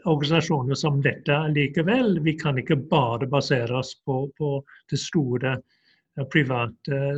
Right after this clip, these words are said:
selskapet. Så, og de, du kan si at når det gjelder W H O, de har, det var tidligere, du vet at, eh, deres erfaring med sars og ebola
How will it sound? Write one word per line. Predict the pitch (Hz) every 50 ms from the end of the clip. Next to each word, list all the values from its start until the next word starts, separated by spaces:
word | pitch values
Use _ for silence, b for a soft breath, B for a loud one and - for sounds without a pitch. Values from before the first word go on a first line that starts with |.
| 135 -
selskapet. | 165 135 113 - - - 131 117 117 - - 151 147 147 B B B B B B B B _
Så, | - - - - 180
og | 160 165 - - 175 175 175 147
de, | 131 180 180 180 175 185 185 - - - - - -
du | 185 180
kan | 196 175 -
si | 190
at | 180 175 170 - -
når | 196 170 180 170 165
det | 180
gjelder | 170 156 143 151 156 156 151 156 151 151
W | 156 143 147 147 147 147 151
H | 151 - 160 160
O, | 170 190 214 190 151
de | 160 165 151
har, | 156 - 147 147 143 147 143 - B B B B B B _ _ _ _ _ -
det | 170 147
var | 160 156 151 -
tidligere, | - - 196 160 139 127 135 131 131 143 151 156 165
du | 143 160 147
vet | 151 143 139 - 151
at, | 147 143 143 - - 156
eh, | 143 139 139 139 139 B B B B _ _ _ - 220 185
deres | 160 151 139 147 143 147
erfaring | 160 151 - 165 143 123 123 123 127 123 127
med | 135 143
sars | 139 - - 135 117 120 120 123 127 123 123
og | 143 147 139
ebola | 139 135 - 147 139 127 123 123 123 120 123 127